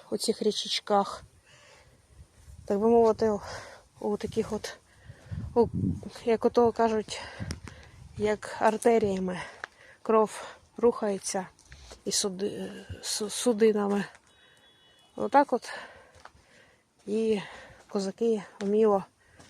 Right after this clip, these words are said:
працювали з живим організмом, яким був, була на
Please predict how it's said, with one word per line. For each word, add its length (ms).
працювали 640
з 100
живим 360
організмом, 680
яким 340
був, 320
була 380
на 140